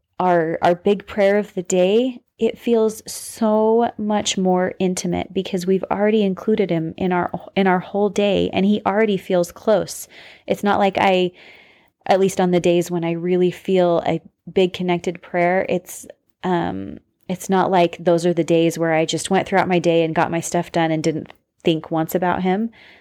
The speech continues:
That's not when that happens. It happens when I am including him in my entire day. And then I can think of more things to say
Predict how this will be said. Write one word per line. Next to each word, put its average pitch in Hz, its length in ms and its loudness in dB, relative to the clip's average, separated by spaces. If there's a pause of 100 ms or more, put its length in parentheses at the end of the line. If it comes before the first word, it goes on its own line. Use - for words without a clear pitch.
(140)
That's 180 440 0
not 185 420 0
when 170 300 0
that 156 180 -2
happens. - 680 -6 (680)
It 196 120 2
happens 185 500 0
when 180 240 0
I 185 500 4
am 190 120 0
including 185 580 0
him 160 360 -4 (140)
in 190 220 0
my 170 520 0
entire 175 680 -4
day. 175 560 0 (1700)
And 226 500 2
then 233 500 0
I 220 100 -2
can 226 220 -4
think 269 260 -2
of 214 120 0
more 196 180 0
things 202 260 -4
to - 100 -8
say 233 600 0